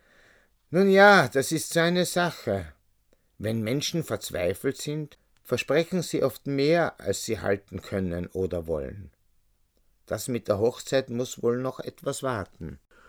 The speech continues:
Und so musst du dich mit dem Happy End begnügen, dass David Goliath besiegt hat und die Philister aus dem Land der Israeliten verjagt wurden.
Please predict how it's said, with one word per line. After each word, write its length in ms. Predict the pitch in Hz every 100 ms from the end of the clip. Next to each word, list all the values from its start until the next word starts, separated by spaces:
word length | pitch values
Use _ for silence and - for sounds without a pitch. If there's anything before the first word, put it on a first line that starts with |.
| - - _
Und 180 | - 123
so 220 | - 117
musst 260 | 165 175 -
du 60 | 139
dich 180 | 143
mit 240 | 143 131 -
dem 140 | 110
Happy 320 | 98 113 127
End 320 | 95 123 139 -
begnügen, 600 | 135 131 135 143 151 123 _ _ _
dass 220 | - 101 -
David 440 | 85 107 147 -
Goliath 500 | 107 113 131 127 -
besiegt 440 | 127 - 180 - 101
hat 220 | 98 -
und 220 | 107 104
die 40 |
Philister 680 | 101 104 104 143 - 147 107
aus 100 | 104
dem 200 | - 92
Land 380 | 76 78 113 -
der 120 | -
Israeliten 680 | 104 - 95 87 95 - 110
verjagt 580 | 135 135 87 - - -
wurden. 400 | 65 - -